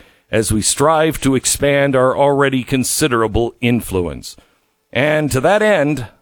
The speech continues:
I may refer party comrades to my full report for possible M S S operations under the Biden administration. Our ultimate victory is just ahead,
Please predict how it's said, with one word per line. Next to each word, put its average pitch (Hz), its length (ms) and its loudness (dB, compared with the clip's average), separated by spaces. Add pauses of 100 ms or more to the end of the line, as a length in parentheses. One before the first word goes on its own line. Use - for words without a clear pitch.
I 101 260 -2
may 160 220 0
refer 151 460 0
party 127 380 0
comrades 123 720 0 (200)
to 147 100 -2
my 131 240 2
full 165 340 0
report 117 600 0 (100)
for 92 220 -6
possible 135 580 -2
M 139 320 -2
S 127 300 -2
S 117 340 0
operations 127 800 0 (420)
under 131 380 0
the 120 100 -2
Biden 117 460 0
administration. 107 960 -2 (280)
Our - 240 -8
ultimate 196 520 0
victory 185 600 0
is 185 280 0
just 208 420 -2
ahead, 190 560 0